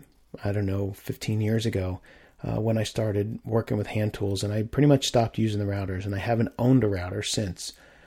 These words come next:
Uh, in fact, I just bought this router, um, probably last, last fall, I think.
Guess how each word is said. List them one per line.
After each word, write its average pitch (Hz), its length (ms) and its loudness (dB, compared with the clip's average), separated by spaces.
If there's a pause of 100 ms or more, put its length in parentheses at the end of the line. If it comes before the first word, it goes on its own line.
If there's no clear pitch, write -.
(260)
Uh, 110 260 -2
in 117 100 -2
fact, 123 300 2
I 113 80 2
just 113 320 2
bought 120 300 0
this 113 240 -2
router, 104 440 -4 (520)
um, 98 480 -4 (220)
probably 113 560 0
last, - 1160 -4 (260)
last 156 360 4
fall, 123 380 6
I 95 80 0
think. 98 420 -6